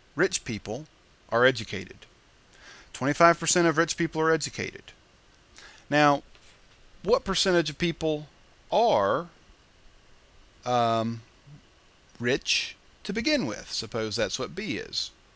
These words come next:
rich, and A is educated. Well, if twenty-five percent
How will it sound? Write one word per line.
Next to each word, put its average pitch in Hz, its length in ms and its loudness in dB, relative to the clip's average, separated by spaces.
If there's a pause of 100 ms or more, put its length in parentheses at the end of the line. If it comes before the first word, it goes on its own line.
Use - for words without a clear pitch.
(160)
rich, - 460 -4 (1120)
and 131 200 -4
A 101 440 -2 (160)
is 98 480 -8 (320)
educated. - 720 -8 (2000)
Well, 175 180 4
if - 200 0
twenty-five 208 720 0
percent 151 500 2